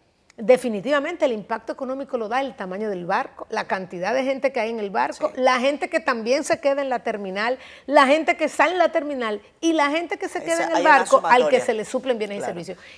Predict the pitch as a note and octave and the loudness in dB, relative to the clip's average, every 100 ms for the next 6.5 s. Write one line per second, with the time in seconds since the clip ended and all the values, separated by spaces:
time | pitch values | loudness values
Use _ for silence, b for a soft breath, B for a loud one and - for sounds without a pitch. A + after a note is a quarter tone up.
0 | - C4 C#4 E4 D4+ D4 C#4+ C4 G#3 G3 | -2 2 2 2 -2 -2 -4 -8 -10 -8
1 | F#3+ A#3 C4 G#3+ F#3 F3 - B B - | -8 -8 -8 -6 -6 -8 -12 B B -4
2 | A3 A3+ A#3+ A3 A3+ G#3+ G3+ - F3+ - | -2 -2 -4 -6 -8 -6 -8 -8 -14 -14
3 | _ - - F4+ F4 C#4+ - G#3 G3 F#3+ | _ -14 -4 -4 -2 -8 -10 -10 -10 -10
4 | E3 D#3+ - b b b _ - C4 B3 | -12 -14 -16 b b b _ 2 2 2
5 | A#3+ A#3 - B3 B3 A#3+ A3+ G#3 G3+ - | -6 -6 -4 -2 0 -2 -2 -2 -6 -12
6 | F#3+ A3 A#3+ D4+ D#4+ | -12 -2 0 0 -6